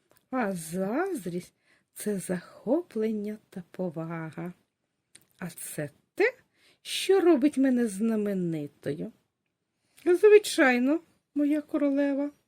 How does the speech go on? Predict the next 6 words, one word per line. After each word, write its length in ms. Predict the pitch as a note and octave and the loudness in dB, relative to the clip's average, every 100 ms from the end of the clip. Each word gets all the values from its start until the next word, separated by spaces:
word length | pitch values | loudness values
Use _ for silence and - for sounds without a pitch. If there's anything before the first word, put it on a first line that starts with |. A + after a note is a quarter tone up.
| _ | _
буркнув 420 | F#3 F3+ - B3 - | -12 -12 -8 -10 -8
Кажупет 600 | - A#3 A#3 - A#3 B3+ _ _ _ _ _ - | -6 -4 -4 -4 -6 -6 _ _ _ _ _ -6
і 120 | G#3 | -4
міцніше 800 | F3+ - - F#3+ D#4+ - - D4 | -4 -6 -6 0 0 -2 -8 -8
стиснув 680 | - - G3 F#3+ - G3 - | -10 -8 -8 -8 -10 -12 -10
кермо. 520 | - G3+ F3 F3 | -8 -6 -4 -6